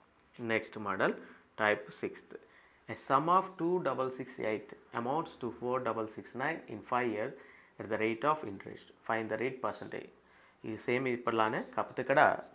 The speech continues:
percentage అనుకోమన్నాడు, rate of percentage. So, two డబల్ సిక్స్ ఎయిట్ రూపీస్ని సొమ్ము ఐదు సంవత్సరాలకు గాను కొంత వడ్డీ రేటుతో అప్పుగా ఇవ్వడం జరిగింది. అయితే ఐదు సంవత్సరాల తర్వాత ఆ వ్యక్తి నాలుగు వేల ఆరు వందల అరవై తొమ్మిది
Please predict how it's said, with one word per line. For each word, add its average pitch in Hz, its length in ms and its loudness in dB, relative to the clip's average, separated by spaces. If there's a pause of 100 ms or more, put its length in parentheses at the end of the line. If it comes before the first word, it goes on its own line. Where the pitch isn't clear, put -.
(140)
percentage 107 480 0
అనుకోమన్నాడు, 98 580 -8
rate 95 200 -2
of - 120 -4
percentage. 180 360 0 (500)
So, - 60 -8 (160)
two 180 60 4 (120)
డబల్ 156 280 6
సిక్స్ 139 240 -4
ఎయిట్ 113 260 4
రూపీస్ని 110 480 -2 (180)
సొమ్ము 117 280 0 (200)
ఐదు 110 100 2 (100)
సంవత్సరాలకు 117 640 2
గాను 107 180 -2 (260)
కొంత 104 160 -4 (100)
వడ్డీ 104 280 2
రేటుతో 101 340 -4
అప్పుగా 101 300 -2
ఇవ్వడం 95 300 -4
జరిగింది. 98 340 -2 (680)
అయితే 143 200 0 (580)
ఐదు 131 200 0
సంవత్సరాల 143 480 2 (120)
తర్వాత 120 300 0 (380)
ఆ 110 100 0
వ్యక్తి 107 280 -2 (300)
నాలుగు 110 320 2
వేల 104 120 0 (120)
ఆరు 101 180 0
వందల 101 280 -4
అరవై 98 200 -2
తొమ్మిది 95 220 -6